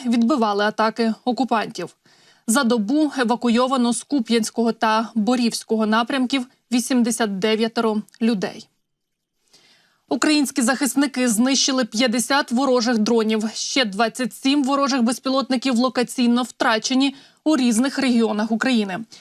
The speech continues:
Про це звітують у повітряних силах. Загалом у ніч на четверте листопада ворог атакував Україну вісімдесят одним засобом повітряного нападу. Також рашисти випускали балістичну ракету «Іскандер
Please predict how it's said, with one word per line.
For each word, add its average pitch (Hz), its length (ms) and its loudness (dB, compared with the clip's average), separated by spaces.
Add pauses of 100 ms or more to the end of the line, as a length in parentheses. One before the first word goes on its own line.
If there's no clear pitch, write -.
(160)
Про 285 140 0
це 330 180 0
звітують 247 640 -2
у 262 100 -2
повітряних 233 580 0
силах. 202 520 -4 (200)
Загалом 269 540 0
у 233 60 2
ніч 233 300 0
на 226 140 0
четверте 233 440 -2
листопада 233 680 0 (380)
ворог 262 360 2
атакував 254 480 0
Україну 254 600 2 (100)
вісімдесят 247 760 0
одним 247 560 2
засобом 240 640 0
повітряного 233 640 2
нападу. 202 580 0 (680)
Також 277 360 0
рашисти 262 680 0
випускали 247 580 0
балістичну 247 800 0
ракету 247 520 -2
«Іскандер 240 580 0